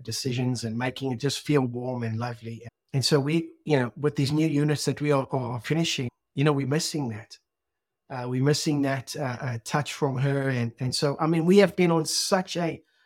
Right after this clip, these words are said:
hard path pushing so that we can get to profitability and, and relieve some of that,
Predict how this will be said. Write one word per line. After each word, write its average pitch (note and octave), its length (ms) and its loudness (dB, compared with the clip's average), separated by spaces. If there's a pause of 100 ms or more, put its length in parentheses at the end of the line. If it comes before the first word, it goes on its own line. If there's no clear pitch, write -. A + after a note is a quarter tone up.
(160)
hard F3 400 0
path E3+ 380 0
pushing E3 340 0
so E3 140 -2
that D#3 100 4
we D#3+ 160 2
can E3 140 0
get D#3+ 180 -4
to C#3+ 80 -4
profitability C#3+ 1000 -2 (640)
and, C#3+ 220 0
and D3+ 140 2
relieve D3+ 360 -2
some E3 240 0
of D3+ 100 0
that, C#3 300 -6